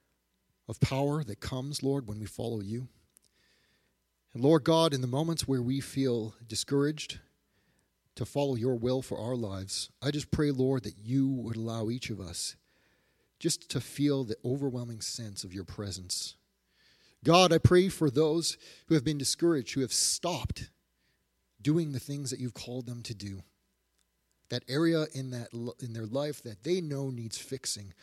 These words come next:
I pray that today that you would put some traction on that goal. I pray, Lord God, that you would just stir in that person's heart that readiness, that faith,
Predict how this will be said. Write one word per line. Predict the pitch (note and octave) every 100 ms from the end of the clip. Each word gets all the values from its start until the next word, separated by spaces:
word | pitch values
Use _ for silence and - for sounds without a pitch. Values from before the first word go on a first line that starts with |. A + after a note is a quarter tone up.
| - - -
I |
pray | - G#3 A3
that | E3
today | - A#2 B2+ B2 F#2+ F2 _ _ _ _ _ _ _ _ _ -
that | B2
you | C3
would | F3 -
put | -
some | - C3
traction | G#2 - A#2+ A#2 - G2 - _ _ _ _ _ _ _ _ _ _ _ _ _
on | A#2 B2+
that | B2 A#2+ -
goal. | A2 A2 G#2 E2 _ _ _ _ _ -
I | B2+
pray, | - F#3+
Lord | F3+ F3+ C#3+
God, | E3 E3 D#3+
that | B2+ A#2+
you | C#3+
would | F3+ C3+
just | D3 B2+
stir | - - - - F#3 F3+ F3+ F#3 F3+ - - _
in | A#2+
that | C#3+ E3+
person's | F3 D#3+ E3+
heart | - A#2+ F#2+ - _ _ _ _ _ _ _ _ _ _ _
that | B2+ B2
readiness, | A#2 A#2 D#3+ E3 C#3 F#2 - - - _ _ _ _ _ _ _
that | B2 -
faith, | - - E3 A2+ G2+ -